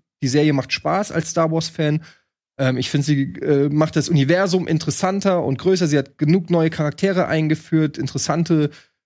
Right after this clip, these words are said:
äh, Nebenstränge. Äh, also damit schon viel mehr erreicht als die neue Trilogie, meiner Meinung nach. Ein Badass Luke Skywalker-Moment eingebaut, den ich gefeiert hab als Fan. Da hab ich mich wirklich einfach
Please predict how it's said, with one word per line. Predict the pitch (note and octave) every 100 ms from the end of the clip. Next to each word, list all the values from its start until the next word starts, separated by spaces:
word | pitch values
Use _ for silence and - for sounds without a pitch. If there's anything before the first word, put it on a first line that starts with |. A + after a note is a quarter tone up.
| _
äh, | C#3
Nebenstränge. | C3+ B2+ C3 C#3+ F#3+ F#3 E3+ - - F3 F3 F3 E3+ - _ _
Äh, | C#3+ C#3+ C#3+ A#2+
also | D3+ C#3+ C#3
damit | C#3 D3+ F3
schon | - D3+
viel | - F#3+
mehr | F#3 F3
erreicht | D3 C#3 D#3 -
als | D#3
die | D3
neue | C#3 D3+
Trilogie, | - C#3+ B2+ F3+
meiner | A3 F#3 F3+
Meinung | E3+ E3+ E3
nach. | D#3 D#3+
Ein | C#3 A#2+ -
Badass | D#3+ F3+ - D#3+ D#3
Luke | D3+ D3
Skywalker-Moment | - D#3 E3+ D#3+ E3 D3+ D3+ D3 D3
eingebaut, | C#3+ C#3+ C#3+ C3 C3 C#3 - - _ _ -
den | C3+
ich | D#3 - -
gefeiert | - F3+ G#3 G3+
hab | F#3 F#3
als | D3 -
Fan. | - E3 F3
Da | D3+
hab |
ich | D3 -
mich | C#3
wirklich | D#3+ D#3+ -
einfach | D3+ C#3+ C3+